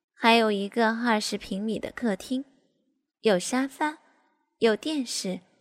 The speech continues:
我们四个人住得很是宽敞。我的爸爸只有五十岁出头，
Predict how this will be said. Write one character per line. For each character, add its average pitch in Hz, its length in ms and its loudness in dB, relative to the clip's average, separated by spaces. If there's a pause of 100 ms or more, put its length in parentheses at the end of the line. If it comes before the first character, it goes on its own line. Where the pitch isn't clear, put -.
(460)
我 214 120 6
们 208 160 2
四 233 240 2
个 208 120 2
人 190 200 -2
住 220 240 0
得 196 180 0
很 - 280 -4
是 202 180 -4
宽 262 260 -2
敞。 - 320 -4 (1200)
我 226 120 8
的 214 120 2
爸 254 240 2
爸 208 340 -4
只 202 160 -2
有 196 180 2
五 180 160 -2
十 - 200 -10
岁 202 240 -2
出 - 200 -6
头， 214 360 -2